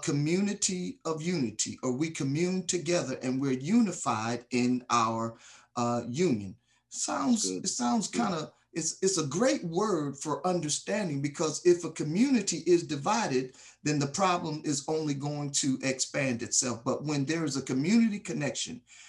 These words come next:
Speaker 1: when we're connected at the heart of the struggle or the issue, we are better together. And so as we move further into our discussion for tonight, uh, last month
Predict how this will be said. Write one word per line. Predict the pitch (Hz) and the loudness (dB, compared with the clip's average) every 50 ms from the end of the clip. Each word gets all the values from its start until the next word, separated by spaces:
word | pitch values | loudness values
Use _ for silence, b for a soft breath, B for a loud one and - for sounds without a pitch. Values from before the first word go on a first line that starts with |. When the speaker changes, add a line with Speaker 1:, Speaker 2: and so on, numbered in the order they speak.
| B B B | B B B
Speaker 1:
when | - 127 127 | -2 0 2
we're | 139 175 190 196 | 4 4 2 2
connected | 190 - 160 151 156 185 196 190 - 190 180 185 - 147 | 0 -4 -4 -2 0 -2 -2 -2 -2 -2 -4 -2 -2 -6
at | 151 151 - | -6 -4 -4
the | 135 | -6
heart | 120 - - - - - - - - - | -6 -6 -4 -4 -4 -4 -4 -6 -4 -4
of | 160 160 156 | -2 -2 0
the | 151 | -2
struggle | - - - - 113 110 101 - - - - | -2 -2 -2 -2 -2 -2 -2 -4 -6 -8 -4
or | 117 120 | -4 -4
the | 123 - 117 - - | -4 -4 -4 -2 0
issue, | 117 - - - 127 131 131 139 139 B B B B B | 2 2 4 4 4 2 2 0 -2 B B B B B
we | 131 135 175 170 170 - - | -2 0 0 0 0 0 0
are | 147 143 139 135 | 2 2 2 0
better | 131 123 160 170 190 185 185 180 175 175 175 - _ _ _ _ _ _ - | -2 0 2 4 4 4 4 2 0 -2 -4 -8 _ _ _ _ _ _ -2
together. | - 151 127 123 139 135 117 - - - - _ b b b b b b - | 0 0 0 2 2 2 2 2 -2 -10 -16 _ b b b b b b -4
And | 160 160 | 0 2
so | - - 196 180 170 165 | 2 2 2 2 0 0
as | 160 156 160 | -2 -4 -4
we | 170 196 190 180 175 170 - - | -4 -4 -4 -4 -6 -10 -10 -6
move | 175 175 196 202 196 - | -4 -2 -2 -2 -2 -4
further | - - 220 233 226 208 185 170 165 165 - | -4 -2 0 0 0 0 0 -2 -2 -2 0
into | 175 175 165 165 - - 190 180 170 - - | 0 0 0 0 -2 -2 -2 -2 -4 -4 -2
our | 156 156 147 | -2 -2 -2
discussion | 147 143 - - - - 196 196 - - 160 | -2 -4 -4 -4 -4 -2 -2 0 0 -2 -2
for | - - 156 156 | -4 -6 -6 -6
tonight, | - - 139 147 151 147 147 151 156 - b b b b b b b - | -4 -6 -6 -4 -4 -4 -4 -4 -6 -10 b b b b b b b -8
uh, | 143 143 139 135 | -6 -4 -4 -2
last | 139 143 165 180 208 214 214 - - 185 | -2 0 0 0 0 0 0 0 0 0
month | 185 185 185 190 196 190 - | -2 -2 -2 -2 -4 -6 -6